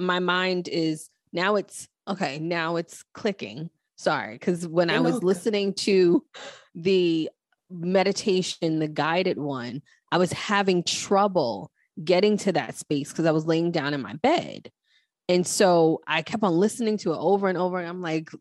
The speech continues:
Speaker 1: "What is, what does she want me to do?" <laughs> Because I am having trouble. So
Speaker 2: Mm.
Speaker 1: I think for those of you who are gonna buy it and all of that stuff, 'cause I recommend it highly, is you,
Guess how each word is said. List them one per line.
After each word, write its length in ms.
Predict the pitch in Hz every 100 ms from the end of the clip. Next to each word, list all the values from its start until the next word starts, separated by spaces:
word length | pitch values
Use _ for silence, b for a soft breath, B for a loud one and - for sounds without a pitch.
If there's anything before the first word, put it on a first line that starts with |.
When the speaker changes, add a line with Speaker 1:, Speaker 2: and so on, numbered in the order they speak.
| 165 - - -
Speaker 1:
"What 180 | 262 -
is, 160 | 180 -
what 200 | 196 277
does 100 | 196
she 100 | -
want 240 | 151 123
me 80 | 143 139
to 80 |
do?" 320 | 151 311 247 302
<laughs> 160 | 427
Because 420 | 208 185 247 226
I 220 | 175 247 247
am 300 | 190 175 - - b b b
having 400 | 233 208 196 190
trouble. 680 | - - 262 226 151 - - b b b
So 460 | - 196 226 202 185
Speaker 2:
Mm. 80 | 180
Speaker 1:
I 100 | 160
think 580 | 170 _ 233 226 - - - _ _ _ _ -
for 240 | - 226 196
those 340 | 190 185 190
of 100 | 190
you 120 | 190
who 120 | 180 170
are 80 |
gonna 200 | 160 180
buy 240 | 196 165 170
it 220 | 165 160
and 100 | 156
all 180 | 147 170
of 60 |
that 140 | 165 175
stuff, 180 | 160 -
'cause 160 | 147
I 180 | 147 143
recommend 600 | 151 165 175 165 156 147
it 60 | -
highly, 500 | - 143 151 143 151 b b b b -
is 640 | 190 180 170 165 - - - _ _ _ _ _ _ _ _ _ 165
you, 240 | 170 208